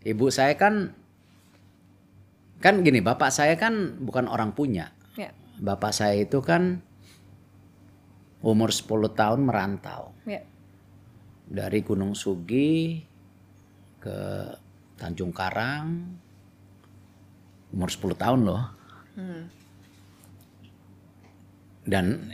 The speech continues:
Speaker 1: eh, kalau waktu kita diceritain tuh kita agak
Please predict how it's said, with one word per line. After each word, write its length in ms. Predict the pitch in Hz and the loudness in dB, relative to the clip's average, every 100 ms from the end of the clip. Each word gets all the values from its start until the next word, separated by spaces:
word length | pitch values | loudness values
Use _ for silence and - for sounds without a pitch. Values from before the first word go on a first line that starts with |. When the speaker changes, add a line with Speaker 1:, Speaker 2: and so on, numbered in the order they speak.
| - - - - - | -18 -20 -20 -20 -14
Speaker 1:
eh, 960 | - - 64 - - 78 - - - - | -12 -8 -8 -8 -10 -10 -10 -10 -12 -10
kalau 400 | - 117 123 127 123 110 - - - - - - - - - - - | -2 2 6 6 4 -6 -16 -20 -20 -20 -20 -20 -20 -20 -20 -20 -2
waktu 300 | 117 120 139 123 - - | 4 4 6 2 0 -4
kita 260 | 143 135 | 2 4
diceritain 560 | 120 - 110 110 131 151 | 6 4 2 4 6 6
tuh 140 | 202 | 4
kita 220 | 160 135 170 | 4 4 6
agak 340 | 127 98 98 | 6 2 0